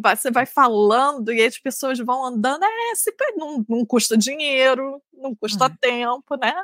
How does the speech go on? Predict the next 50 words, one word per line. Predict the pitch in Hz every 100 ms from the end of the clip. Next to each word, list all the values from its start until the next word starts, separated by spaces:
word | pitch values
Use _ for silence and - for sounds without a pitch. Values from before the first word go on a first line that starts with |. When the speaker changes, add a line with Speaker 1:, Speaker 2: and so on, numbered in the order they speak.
| - -
Speaker 2:
Com | 226
foto | - 220 226
tem | 240 226
muita | 277 359
coisa | 233 190
que |
as | 190
pessoas | 190
falam, | 208
"Mas | 277 370
por | 427
que | 453
que | 453
você | 403
não | 339 302
faz | 254 233 180
isso? | 202 240 - 170 151 - -
Mas | 226 247 -
fulano | 285 247 277 320
faz | - 269
aquela | 277 285 294
coisa, | 294 254 254 233
por | 220
que | 226
que | 254
você | 285 285
não | 262
faz | 247 226 208
isso?" | 214 - _ _ -
E, | 262
e | 269 311
o |
que | 320
eu | 302
faço? | - 175 139 - -
<laughs> | 143 - _ 247 - _ _
Eu | 233
não | 262
consigo | 277 311 320 262
dar | 233
conta | - 226 214
de | 190 202
tudo, | - 208 151 165
eu | 175
não | 220
posso | 247 220
fazer | 202 175
absolutamente | 185 196 175 185 165 175 175 180 -
tudo. | 180 156 160
<laughs> | - 214 - 214 - 196 - - -